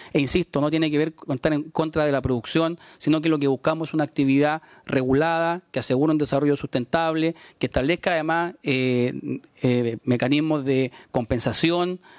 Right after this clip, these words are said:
mecanismos de... Eh, meca-, bueno, mecanismos de regulación y mecanismos de compensación también a las comunidades que se ven a-, que se ven afectadas. Eh, y esa es una de las cosas que, que más no-, que más nos preocupa también.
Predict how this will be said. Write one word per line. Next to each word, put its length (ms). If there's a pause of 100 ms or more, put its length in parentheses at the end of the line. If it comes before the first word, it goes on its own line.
(160)
mecanismos 640
de... 500 (1040)
Eh, 240
meca-, 240
bueno, 160
mecanismos 340
de 80
regulación 400
y 60
mecanismos 400
de 80
compensación 500
también 280
a 20
las 120
comunidades 400
que 120
se 120
ven 140
a-, 80
que 180
se 120
ven 160
afectadas. 500 (1040)
Eh, 440 (420)
y 80
esa 160
es 20
una 80
de 40
las 100
cosas 220
que, 180
que 120
más 140
no-, 240
que 100
más 140
nos 80
preocupa 340
también. 440